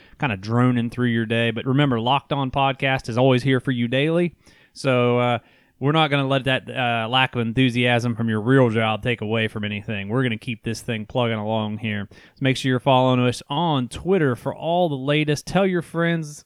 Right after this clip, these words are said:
Notre Dame Locked On Podcast. It is here, here to stay. Your team daily, as the Locked On Podcast Network likes to say, or your team every day, as I've heard it before. So, uh, yeah, make sure you're following us out there, Locked On Irish,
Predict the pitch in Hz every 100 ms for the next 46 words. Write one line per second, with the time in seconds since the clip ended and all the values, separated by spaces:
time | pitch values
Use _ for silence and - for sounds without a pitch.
0 | - 160 175 165 160 156 151 143 - 151
1 | 143 147 143 139 151 143 135 - 190 175
2 | 135 139 131 127 - - _ - 180 147
3 | - 123 120 120 110 _ _ 113 139 170
4 | - 160 151 139 139 143 135 139 143 120
5 | 117 123 123 123 131 123 127 123 117 123
6 | 113 - 120 117 110 127 113 - 120 127
7 | 120 120 - - - - 107 107 131 127
8 | - 135 127 - 135 120 117 110 113 127
9 | _ _ _ _ _ _ _ - 117 120
10 | 120 117 - 120 110 113 117 123 151 165
11 | _ - _ - - 131 120 117 120 117
12 | 123 143 131 123 - 131 123 139 143 127
13 | 139 135 131 135 127 120 120 - 123 123
14 | 131 127 123